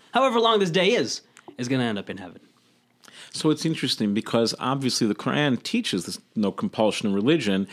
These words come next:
Speaker 2: and yet for many people, their experience of Islam, other, the, quote, wrong kind of Muslim,
Speaker 1: Mm-hmm.
Speaker 2: Christians, Jews, secu-, whatever they are, say, "Wow, I felt pretty compelled <laughs> and pretty coerced."
Speaker 1: Yeah.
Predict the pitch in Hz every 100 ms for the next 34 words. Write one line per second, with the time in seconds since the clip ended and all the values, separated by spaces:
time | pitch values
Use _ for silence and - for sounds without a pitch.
0 | - - - - 104 107 110 - - -
1 | 117 107 110 120 - 107 113 107 95 -
2 | - 117 120 - 98 95 104 95 107 147
3 | - _ _ _ _ _ _ - 117 113
4 | 113 95 - - 110 - 131 120 101 117
5 | 120 123 - 117 98 110 117 151 131 135
6 | 135 - - - 131 - 131 120 113 -
7 | 123 135 127 110 - - - 147 - 170
8 | 185 196 208 139 107 104 131 - - -
9 | - 127 107 190 123 - - 131 156 180
10 | 123 175 180 - 120 190 247 123 - -
11 | - - - - - 190 135 - 180 180
12 | 165 175 262 170 - - 92